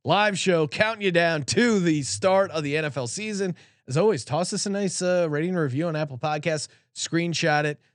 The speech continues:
submit it in the, uh, contest tab in the S G P N app. Giving away weekly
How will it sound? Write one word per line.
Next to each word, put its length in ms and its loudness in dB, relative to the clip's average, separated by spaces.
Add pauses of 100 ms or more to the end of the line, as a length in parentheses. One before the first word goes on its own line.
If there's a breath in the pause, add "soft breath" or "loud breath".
submit 480 0
it 240 0 (140)
in 300 -2
the, 280 0
uh, 260 0
contest 580 -6
tab 400 -2 (100)
in 80 -8
the 120 -2
S 120 -4
G 140 -8
P 220 -8
N 220 -8
app. 280 -4 (600)
Giving 160 -2
away 220 4
weekly 680 0